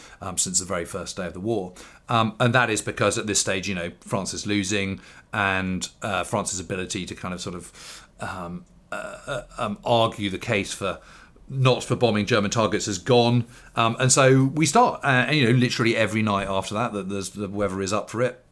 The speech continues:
Bomber Command is going over and attacking targets in Germany. Um,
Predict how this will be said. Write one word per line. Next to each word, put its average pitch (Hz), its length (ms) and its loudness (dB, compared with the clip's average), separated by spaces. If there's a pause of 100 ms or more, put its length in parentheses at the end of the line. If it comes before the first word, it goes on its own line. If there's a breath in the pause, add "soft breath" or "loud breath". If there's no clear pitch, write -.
(160)
Bomber 110 200 -4
Command 104 240 -4
is 107 80 -6
going 98 220 -6
over 92 220 -6
and 104 80 -6
attacking 101 580 -6
targets 101 420 -6
in 123 80 -4
Germany. 151 340 -4 (460 loud breath)
Um, 127 340 2